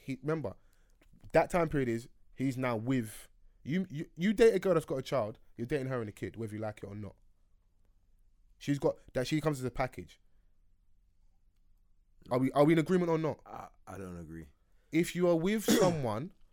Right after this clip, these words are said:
Speaker 1: who has a child,
Speaker 2: Mm-hmm.
Speaker 1: package may not be the right word, but that's the word I'm using. She has a child. That is a
Speaker 2: Mm-hmm.
Speaker 1: factor in her life. You have now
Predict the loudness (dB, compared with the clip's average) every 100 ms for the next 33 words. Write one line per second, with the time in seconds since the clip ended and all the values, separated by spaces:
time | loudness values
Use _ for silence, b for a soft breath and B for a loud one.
0 | -8 -2 0 0 -2 -6 -6 -6 -6 -8
1 | -18 -20 -20 -14 -12 -14 -18 _ _ _
2 | _ _ _ _ _ _ _ _ _ _
3 | _ -4 -2 0 0 0 0 2 0 0
4 | -2 -4 -2 -2 -2 -4 -6 -8 -14 -20
5 | -20 _ _ -16 -12 -8 -2 -2 -2 -8
6 | -10 -10 -8 -10 -10 _ _ _ _ -16
7 | -8 -8 -6 -6 -6 -6 -8 -6 -8 -10
8 | -16 -20 -20 -20 -20 -20 -20 -16 -6 -2
9 | -2 -2 -2